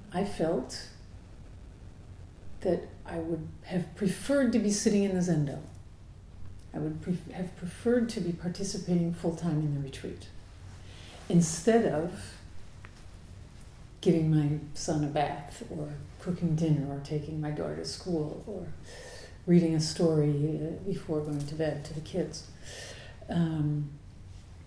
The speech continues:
not that I didn't want to be doing those things, but I had this idea that practice was something else, and I wanted to practice what I called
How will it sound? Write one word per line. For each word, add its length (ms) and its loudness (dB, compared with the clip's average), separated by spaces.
not 260 8
that 120 4
I 100 10
didn't 360 6
want 280 2
to 80 -8
be 100 2
doing 340 6
those 180 -6
things, 500 -10
but 100 0
I 440 0
had 180 -2
this 180 0
idea 760 8
that 400 -2
practice 560 4
was 160 -2
something 360 0
else, 420 -6
and 140 4
I 60 4
wanted 280 2
to 60 0
practice 680 -10
what 120 -4
I 100 -8
called 340 -8